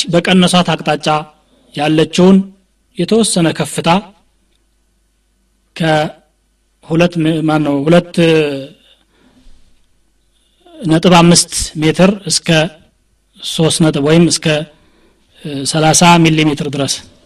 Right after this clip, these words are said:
ከፍ ያለ ግንባታ ሐጢም የሚባል ገንብተው ያስቀምጣሉ። ዛሬም ድረስ አለ እንደዚያው ተቀምጦ። በካዕባ ጎን ያለው ይሄ ሐጢም የሚባለው ጁዝኡ ሚነል ካዕባ የካዕባ አካል ነው። ካዕባ ውስጥ መግባት የፈለገ በሩ ባይከፈትለትም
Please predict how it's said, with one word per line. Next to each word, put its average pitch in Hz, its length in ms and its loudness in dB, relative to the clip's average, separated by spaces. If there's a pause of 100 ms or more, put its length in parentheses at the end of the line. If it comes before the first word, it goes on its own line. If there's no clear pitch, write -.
(180)
ከፍ - 260 -8
ያለ 135 220 -8 (600)
ግንባታ 143 400 -6 (140)
ሐጢም 214 380 2
የሚባል 151 360 0
ገንብተው 143 320 -8
ያስቀምጣሉ። 160 500 -4
ዛሬም 196 280 6
ድረስ 165 220 0
አለ 143 160 -4
እንደዚያው 143 340 -6
ተቀምጦ። 139 340 -6 (1000)
በካዕባ 156 360 -2
ጎን 160 200 2
ያለው 156 260 0
ይሄ 156 140 2
ሐጢም 170 280 -2
የሚባለው 151 500 0
ጁዝኡ 214 260 2
ሚነል 160 240 2
ካዕባ 139 220 -8
የካዕባ 160 420 0
አካል 147 300 -2
ነው። 127 180 -10
ካዕባ 180 260 0
ውስጥ 214 200 4
መግባት 185 320 2
የፈለገ 185 420 2
በሩ 226 320 4
ባይከፈትለትም 190 840 0